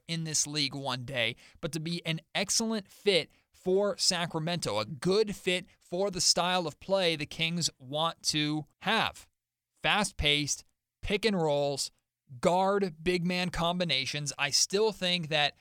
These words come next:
Marvin Bagley and De'Aaron Fox's on-court chemistry and their one-two play needs to get better, but we saw Bagley and Halliburton have a lot of success together at multiple times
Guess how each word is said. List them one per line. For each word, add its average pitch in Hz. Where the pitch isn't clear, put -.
Marvin 175
Bagley 170
and 160
De'Aaron 160
Fox's 156
on-court 180
chemistry 160
and 156
their 143
one-two 175
play 139
needs 175
to 190
get 156
better, 143
but 170
we 165
saw 196
Bagley 170
and 156
Halliburton 175
have 151
a 156
lot 160
of 147
success 160
together 147
at 143
multiple 180
times 131